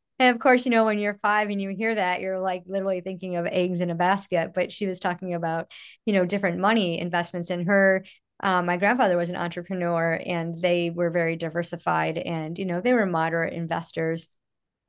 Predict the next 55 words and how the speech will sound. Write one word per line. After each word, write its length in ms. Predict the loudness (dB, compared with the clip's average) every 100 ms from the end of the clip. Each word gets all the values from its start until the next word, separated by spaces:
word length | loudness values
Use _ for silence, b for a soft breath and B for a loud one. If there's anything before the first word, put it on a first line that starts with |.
| -6
Um, 380 | -2 0 -2 -4
you 100 | -2
know, 100 | -2
not 240 | -2 -4 -4
too 100 | -4
aggressive, 400 | -2 -2 -2 -4
but 160 | -4
when, 80 | -2
then 140 | -4
my 80 | -4
dad's 300 | 2 2 4
side 100 | 2
of 80 | 0
the 40 |
family, 360 | -2 -4 -2 0
they 120 | 2
were 120 | 2
very 240 | 2 0 -2
aggressive. 680 | -6 -4 -4 -4 -6 -8 -12 B B B -2
And, 360 | 0 0 0
you 80 | -2
know, 400 | -2 -2 -4 -8 -8
they 260 | 2 4
would 220 | 6 2 2
gamble 400 | 2 4 2 0
and 200 | -2 -6
throw 280 | 2 4
it 40 | 6
all 220 | 6 4
in 180 | 2 0
on 220 | -2 -2
one 260 | -2 -2 0
thing. 280 | 0 0
And 80 | -2
it's 200 | -4 -4
like, 200 | -4 -4
"No," 840 | -6 -4 0 2 4 6 6 8 6
you 120 | 4
know, 160 | 2
and 160 | 0 0
then, 220 | -2 -2
like, 260 | -2 -4 -2
they 80 | -4
would 240 | -4 2
lose, 400 | 4 6 6 2
and 160 | 0 -2
they'd 160 | -2
have 120 | -2
this 200 | -2 -6
feast 260 | -4 -6 -2
or 80 | -2
famine 480 | 0 0 2 0 -2
cycle. 460 | -4 -4 -4 -4
And 120 | -4
it's 220 | -4 -6